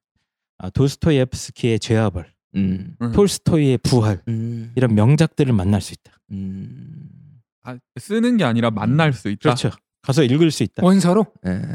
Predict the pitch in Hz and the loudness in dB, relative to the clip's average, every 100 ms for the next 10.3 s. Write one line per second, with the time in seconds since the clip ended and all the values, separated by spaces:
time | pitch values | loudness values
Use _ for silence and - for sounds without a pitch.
0 | - - - - 165 139 175 170 120 151 | -10 -12 -12 -4 2 4 4 4 2 4
1 | 151 107 101 113 - - - 117 139 120 | 2 0 -4 -4 -10 -10 -10 -6 -2 2
2 | 120 165 175 _ _ - 127 185 196 202 | 4 2 -2 _ _ -2 0 2 2 4
3 | 185 170 127 120 131 117 202 190 208 208 | 4 2 0 0 -2 0 2 2 0 0
4 | 196 165 147 131 113 117 165 139 117 117 | 2 2 2 2 0 2 2 2 2 0
5 | 131 - 127 147 233 302 - - - - | -2 2 2 4 2 2 -2 -2 -10 -8
6 | - _ _ - 139 123 180 156 - 214 | -14 _ _ -8 -6 -2 0 -2 -2 0
7 | 190 180 175 170 220 - 175 180 156 107 | 0 2 0 0 -4 -2 0 2 2 0
8 | 107 135 - 196 196 - 185 156 123 123 | -2 -4 -2 -2 -2 -2 -2 0 0 0
9 | 156 147 143 135 - 151 127 151 113 98 | 0 0 -2 -4 -4 -4 -4 -2 -2 -2
10 | 98 117 | -2 -2